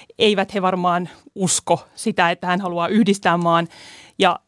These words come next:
ehkä he eivät edes tavallaan, jos puhutaan siitä tietystä niinku ääriporukasta, joka kuitenkin on ehkä sitten niinku ääri on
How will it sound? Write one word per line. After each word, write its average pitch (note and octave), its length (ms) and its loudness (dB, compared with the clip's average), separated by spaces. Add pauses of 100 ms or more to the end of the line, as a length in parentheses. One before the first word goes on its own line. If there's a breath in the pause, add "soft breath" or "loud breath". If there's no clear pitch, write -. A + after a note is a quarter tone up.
ehkä A3 220 -2
he D4+ 80 4
eivät C#4+ 420 -4
edes G3+ 320 0
tavallaan, F3+ 680 -2
jos G#3+ 180 0
puhutaan A#3 300 2
siitä G3 180 -4
tietystä G3 400 -6
niinku E3+ 240 -4
ääriporukasta, F3 840 -4 (680)
joka G3 200 0 (300)
kuitenkin G3 380 2
on G3 80 -2
ehkä F#3+ 180 -8
sitten F#3+ 260 -2
niinku F#3 200 -2
ääri G3 240 0
on F3 100 -2